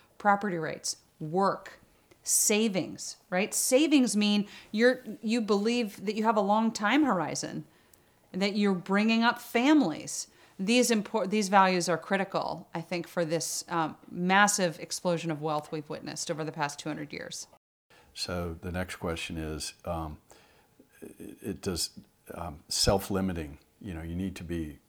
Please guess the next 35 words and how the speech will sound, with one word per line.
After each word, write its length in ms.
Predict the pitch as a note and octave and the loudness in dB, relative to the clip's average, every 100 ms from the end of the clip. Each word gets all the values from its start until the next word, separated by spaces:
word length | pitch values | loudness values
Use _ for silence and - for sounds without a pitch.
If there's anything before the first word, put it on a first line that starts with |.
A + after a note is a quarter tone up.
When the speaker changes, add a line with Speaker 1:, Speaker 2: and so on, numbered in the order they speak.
| G#2+ | -8
Speaker 2:
virtuous, 500 | F#2 E2 - E2 D#2+ | -6 -4 -6 -8 -8
but 180 | - D#2 | -8 -6
also 320 | D#2+ - E2+ | -6 -6 -8
self-limiting 800 | - D#2+ - F2+ F2 F2 F2 E2 - | -8 -10 -10 -10 -10 -8 -10 -10 -12
at 120 | F2 | -12
the 60 | F#2 | -12
personal 440 | - F#2 E2 F2 E2 | -10 -8 -6 -6 -8
and 120 | D2 | -8
institutional 720 | E2+ - - - E2+ - E2 E2 | -10 -12 -14 -12 -12 -12 -14 -10
level 420 | E2 E3 C#3 C#3 | -10 -10 -10 -10
Speaker 1:
Mm-hmm. 440 | F#3+ D#3 F3 F3 E3+ - _ - | -8 -8 -8 -8 -10 -18 _ -12
Speaker 2:
for 160 | F2 | -10
it 100 | D2 | -10
to 100 | - | -12
work. 440 | D2+ D#2 B1 - - _ _ - | -12 -12 -12 -18 -20 _ _ -16
Um, 340 | F2+ D#2+ D#2+ - _ _ _ _ _ _ | -12 -12 -12 -16 _ _ _ _ _ _
positive 440 | - E2+ D#2+ - - | -16 -14 -14 -16 -16
freedom 380 | - F2 E2 D2+ | -14 -12 -14 -16
type 280 | - E2 - | -16 -16 -18
thing. 340 | - E2+ E2 - _ _ - | -18 -16 -16 -18 _ _ -2
I 60 | |
may 140 | A#2 A2 | 0 0
have 140 | E2+ | -2
just 220 | D#2+ - | -8 -10
answered 340 | E2 E2 - D#2+ | -10 -12 -12 -14
the 40 | |
question 440 | - D#2+ D#2 - D#2+ | -14 -14 -14 -16 -18
for 260 | - D#2 | -16 -14
you. 140 | D#2+ E2 _ _ _ - - - _ _ _ F#2+ | -14 -16 _ _ _ -20 -20 -20 _ _ _ -12
Um, 280 | E2 D#2+ D#2+ | -10 -6 -4
Speaker 1:
I 100 | C4 | -4
think 300 | F4 F#4+ - | -4 -6 -4
Speaker 2:
any 100 | G2+ | -2
Speaker 1:
free, 200 | C4 C4 | 0 0
Speaker 2:
comments? 380 | F#3+ - A2 | -2 -6 -8